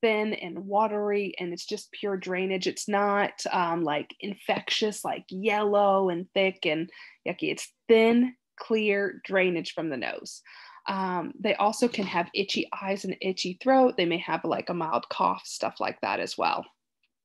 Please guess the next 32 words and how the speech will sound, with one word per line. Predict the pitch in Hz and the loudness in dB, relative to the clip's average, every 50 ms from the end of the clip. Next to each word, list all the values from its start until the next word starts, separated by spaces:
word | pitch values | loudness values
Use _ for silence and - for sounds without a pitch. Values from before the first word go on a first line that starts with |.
| _ _ _ _ _ - - - - | _ _ _ _ _ -12 -8 -6 -4
Um, | 202 202 | 0 0
but | 180 - | 0 0
as | - 196 220 220 240 | 0 -2 -2 -2 -2
a | 220 | -2
whole, | - - 196 196 196 202 202 156 | 0 2 4 6 6 6 4 4
what's | - 185 - - | 0 -4 -6 -8
happening | - - 226 254 247 - 214 190 185 180 180 | -4 -2 -2 -2 0 -2 -2 -2 -2 -4 -4
here | - - 170 160 151 143 175 - - - - - - - | -4 -4 -2 -2 -2 -4 -6 -8 -14 -20 -20 -20 -18 -14
is | - 214 208 208 185 | -12 -10 -10 -8 -6
that | 196 175 185 190 - | -6 -6 -6 -6 -6
the | 190 | -8
body | 185 - 196 190 208 220 220 208 | -4 -4 -2 -2 0 0 -2 -2
is | - 190 - - | -4 -4 -6 -6
overreacting | - 202 196 202 196 190 190 190 185 180 175 180 196 - _ - 208 170 160 160 151 - - | -6 -6 -6 -4 -4 -2 -2 -2 0 0 0 -2 -4 -6 _ -6 -6 -4 -4 -6 -6 -8 -10
to | - - 190 175 | -6 -2 -2 -2
a | 185 | -2
stimulus, | 185 - - 196 190 190 196 196 190 190 175 185 190 - - - - - - - - - - - | -4 -8 -8 -8 -6 -4 -4 -4 -2 -2 -4 -4 -6 -6 -12 -16 -20 -20 -20 -20 -20 -18 -8 -6
um, | 202 196 185 214 - - - _ - - - - | -4 -4 -4 -4 -8 -10 -14 _ -12 -12 -10 -6
<clears throat> | - 233 196 208 | -4 -4 -4 -2
whatever | 208 214 214 214 202 202 | -2 -2 -2 0 0 -2
this | 196 196 - - | -2 -4 -6 -6
allergen | - 202 196 202 208 202 185 - 185 180 190 | -4 -2 -2 -2 -2 -4 -6 -6 -6 -4 -4
in, | 190 185 185 185 185 _ _ _ - | -4 -4 -4 -6 -8 _ _ _ -4
is | - 208 208 208 190 - | 0 0 0 0 0 -2
that | - 175 151 - - | -2 -2 -2 -2 -4
is, | 196 - 208 - - | -4 -6 -6 -6 -8
uh, | - 165 - - - - - | -8 -6 -6 -6 -6 -6 -6
the | 202 | -6
person | - - 202 202 - 196 196 | -6 -6 -6 -6 -6 -6 -8
is | - - 220 | -8 -8 -10
exposed | - - - - 190 196 208 214 202 - - | -12 -14 -6 -2 0 0 0 0 -4 -8 -10
to, | - 208 180 143 120 | -6 -2 -2 -2 -2